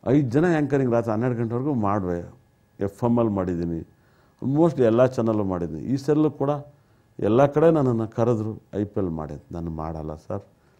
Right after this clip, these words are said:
ಅದು ಗ್ಯಾಮ್ಲಿಂಗ್ ಆಗಿತ್ತು. ಮುಂಚೆಲ್ಲ ಒಂದು ಕ್ರಿಕೆಟನ್ನ ಭಕ್ತಿಯಾಗಿ ನಾವು ನೋಡು, ಇವಾಗ ಗ್ಯಾಮ್ಲಿಂಗ್ ಆಗಿಬಿಟ್ಟಿತ್ತು, ನಾವು ಮಾಡಲ್ಲ.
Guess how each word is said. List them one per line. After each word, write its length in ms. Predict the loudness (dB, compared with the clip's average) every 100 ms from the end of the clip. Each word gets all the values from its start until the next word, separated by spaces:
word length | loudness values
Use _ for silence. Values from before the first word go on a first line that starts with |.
| _ _ _ _
ಅದು 180 | -6 -4
ಗ್ಯಾಮ್ಲಿಂಗ್ 580 | 0 0 0 0 0 -2
ಆಗಿತ್ತು. 380 | -4 -8 -6
ಮುಂಚೆಲ್ಲ 380 | -2 -2 0 0
ಒಂದು 180 | 2 -2
ಕ್ರಿಕೆಟನ್ನ 540 | -4 -6 -4 -4 -2
ಭಕ್ತಿಯಾಗಿ 580 | -2 -2 -4 -4 0 0
ನಾವು 180 | 0 -2
ನೋಡು, 340 | -2 -4 -2
ಇವಾಗ 180 | -2 -4
ಗ್ಯಾಮ್ಲಿಂಗ್ 560 | -4 -2 0 0 -2 -2
ಆಗಿಬಿಟ್ಟಿತ್ತು, 400 | -4 -4 -10 -8
ನಾವು 140 | -6
ಮಾಡಲ್ಲ. 340 | -6 -6 -8